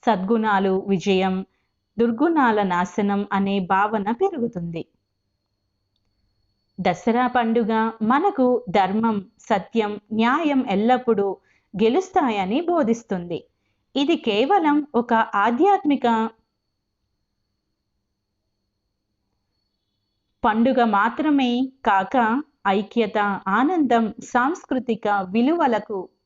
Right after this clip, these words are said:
ప్రతీక. అందువల్ల దసరా పండుగను ప్రతి ఒక్కరూ భక్తి, ఆనందంతో జరుపుకుంటారు.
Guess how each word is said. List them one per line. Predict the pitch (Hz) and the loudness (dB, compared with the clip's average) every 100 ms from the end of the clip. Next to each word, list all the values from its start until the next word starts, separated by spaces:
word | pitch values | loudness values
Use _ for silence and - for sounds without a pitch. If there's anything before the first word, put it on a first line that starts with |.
| - | -2
ప్రతీక. | 262 226 190 - 143 - _ _ _ _ _ _ _ _ _ _ - | 0 0 -4 -2 -4 -6 _ _ _ _ _ _ _ _ _ _ -4
అందువల్ల | 220 208 214 208 202 214 202 196 - - | -2 2 2 2 2 2 0 -2 -8 -6
దసరా | 190 190 233 240 | -2 0 2 2
పండుగను | 240 233 233 233 226 233 233 | 2 2 2 2 0 2 0
ప్రతి | 233 196 202 247 | 2 0 0 0
ఒక్కరూ | 233 208 240 220 220 196 185 | 0 0 0 2 0 -2 -4
భక్తి, | 190 - - 208 196 - _ _ 214 | -4 -4 -4 -2 -2 -4 _ _ -2
ఆనందంతో | 262 403 392 277 240 233 226 | 0 2 0 2 2 2 0
జరుపుకుంటారు. | 190 202 196 190 175 175 160 156 | 2 -2 -2 -8 -10 -6 -6 -6